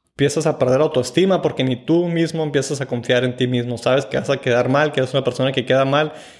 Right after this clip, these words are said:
y baja tu autoestima. Entonces, cuando te comprometes con alguien,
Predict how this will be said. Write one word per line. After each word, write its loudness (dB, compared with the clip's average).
y 2
baja 0
tu 0
autoestima. 0
Entonces, -4
cuando -2
te -2
comprometes 0
con 0
alguien, 0